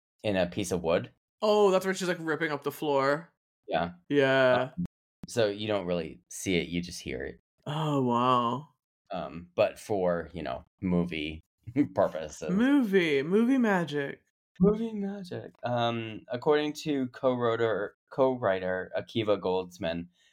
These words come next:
Speaker 1: uh, the direct-, the director's cut was a darker take on the material, uh, but due to marketing of Warner Brothers and extensive editing, it finally ended up a different version.
Speaker 2: No!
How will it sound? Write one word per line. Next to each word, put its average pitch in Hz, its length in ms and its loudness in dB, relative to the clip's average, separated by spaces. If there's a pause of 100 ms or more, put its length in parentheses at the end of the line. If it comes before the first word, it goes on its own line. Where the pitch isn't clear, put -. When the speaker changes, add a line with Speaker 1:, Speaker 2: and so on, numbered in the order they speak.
(160)
Speaker 1:
uh, 95 200 0
the 107 120 -4
direct-, 113 420 0 (180)
the 131 80 0
director's 123 420 0
cut 120 240 -4
was 104 160 -6
a 95 40 -2
darker 90 420 -2
take 95 380 -4
on 95 80 -2
the 87 60 -2
material, 95 640 -2 (540)
uh, 101 260 2 (220)
but 110 260 -4
due 110 200 -4
to 110 200 -8
marketing 92 460 0
of 87 100 -2
Warner 90 200 0
Brothers 87 520 -2
and 85 280 -4
extensive 87 500 -4
editing, 87 380 -2
it 90 100 -10
finally 90 380 -2
ended 85 240 -6
up 82 160 -2
a 85 40 -6
different 82 340 -6
version. 87 360 0
Speaker 2:
No! 370 1120 2